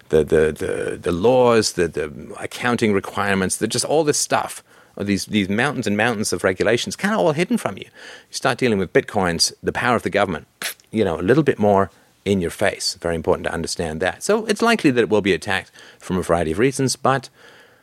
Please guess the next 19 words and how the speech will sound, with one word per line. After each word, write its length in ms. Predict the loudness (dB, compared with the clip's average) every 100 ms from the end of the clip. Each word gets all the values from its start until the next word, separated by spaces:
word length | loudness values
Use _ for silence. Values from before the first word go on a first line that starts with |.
| _ _ _ _ -20 -20 -20
uh, 400 | -20 -18 -8 0
since 300 | 2 4 2
political 480 | 0 2 4 2
power 560 | 0 2 2 2 0 -4 _ _ _ _ _ _ _ -16 -16 -14 -4
is 140 | -2 2
based 240 | 2 2
on 80 | -2
control 340 | -4 -2 0
of 80 | 0
money, 360 | 0 0 -2 -12 _ _ _ _ _ _ _ _ _ _ _ _ _ _
political 320 | 0 2 2 2
freedom 320 | 4 2 0 _ _ _ _ _ _ _ _ _ _ _ _ _ -8 -2
is 160 | 0
based 320 | 2 0 0
on 120 | -4 -6
the 80 |
liberty 440 | -2 2 2 0 -6
of 100 | -8
money, 340 | -10 -10 -20